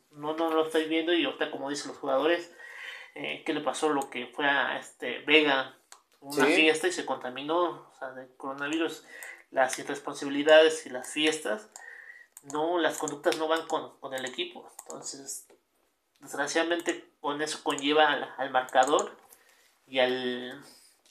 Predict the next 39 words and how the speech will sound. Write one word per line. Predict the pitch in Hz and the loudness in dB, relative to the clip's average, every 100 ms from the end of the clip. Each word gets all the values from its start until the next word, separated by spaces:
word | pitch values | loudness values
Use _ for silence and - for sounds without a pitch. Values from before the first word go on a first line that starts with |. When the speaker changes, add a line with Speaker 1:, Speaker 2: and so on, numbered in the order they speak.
| - _ _ - | -20 _ _ -8
Speaker 1:
a | 165 | 0
los | 143 139 | 0 2
partidos | 139 180 220 - | 0 4 4 4
que | 131 127 | -2 -4
lo | 127 | -4
están | 156 - | -4 -2
perdiendo | 151 139 185 170 | -2 0 2 0
o | - | 0
que | 135 | -6
no | 143 147 | -6 -6
tienen | 160 156 135 | -4 -4 -6
la | 131 | -10
misma | 135 143 151 | -10 -12 -12
intensidad | 147 123 - 135 139 | -10 -10 -10 -12 -10
que, | 135 - _ | -12 -12 _
que | - | -18
usted | 139 139 | -12 -10
maneja. | 131 131 165 - - | -8 -8 -10 -10 -10
Speaker 2:
Exactamente, | 120 110 139 131 131 127 131 127 | -4 2 2 2 2 2 2 4
al | 127 | 4
desempeño | 131 131 143 170 185 185 | 4 4 4 6 8 8
del | 143 123 | 8 6
futbolista. | - 120 117 120 135 - 113 - - _ - - _ | 2 -2 2 2 2 0 -4 -6 -18 _ -20 -20 _
Como | - 127 127 | 0 2 10
tal, | 240 | 10
su | 233 - | 10 2
chamba, | 196 190 139 | 4 6 6
¿no? | 131 208 302 | 6 2 0
Uno | 165 185 | 0 2
se | - | 2
para, | - 170 214 214 220 214 | 6 8 10 10 8 6
se | 131 | 4
levanta | 135 156 160 | 6 4 4
temprano, | 120 - 160 180 180 175 | 0 4 4 6 4 4
se | - | 4
va | 117 | 2
a | |
su | 135 131 | 2 0
trabajo | 104 113 156 - 185 | 2 6 6 6 0